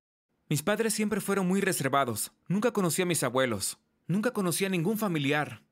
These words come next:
Supongo que nunca lo cuestioné porque confiaba en mis padres. Oh, pero no saben cómo deseaba haberlo sabido mejor. Al crecer también me veía muy diferente a mis padres.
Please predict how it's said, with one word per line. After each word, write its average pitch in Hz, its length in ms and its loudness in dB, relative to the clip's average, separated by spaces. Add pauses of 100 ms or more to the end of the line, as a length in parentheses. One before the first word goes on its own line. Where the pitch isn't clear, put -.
(120)
Supongo 233 460 -2
que 208 100 0
nunca 208 220 2
lo 202 100 0
cuestioné 139 440 0
porque 123 240 -4
confiaba 170 360 0
en 180 60 2
mis 151 160 0
padres. 131 520 -2 (1200)
Oh, 127 380 -4
pero 127 160 0
no 151 120 2
saben 220 260 -2
cómo 196 260 -2
deseaba 147 420 0
haberlo 170 300 0
sabido 170 340 -2
mejor. 131 480 -2 (920)
Al 147 160 0
crecer 156 320 0
también 202 340 0
me 196 120 2
veía 151 380 2
muy 156 200 0
diferente 196 420 0
a 185 40 0
mis 156 180 -2
padres. 131 500 -2